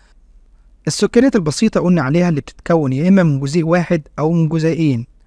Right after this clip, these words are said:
لو إحنا معانا جزيء واحد بس من الكربوهيدرات هنقول عليها اسمها السكريات الأحادية، ولو إحنا معانا جزيئين هنقول عليها السكريات الثنائية،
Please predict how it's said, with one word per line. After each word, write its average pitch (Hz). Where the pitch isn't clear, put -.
لو 180
إحنا 208
معانا 175
جزيء 147
واحد 165
بس 156
من 127
الكربوهيدرات 117
هنقول 151
عليها 135
اسمها 170
السكريات 120
الأحادية، 165
ولو 180
إحنا 226
معانا 160
جزيئين 131
هنقول 139
عليها 147
السكريات 139
الثنائية، 117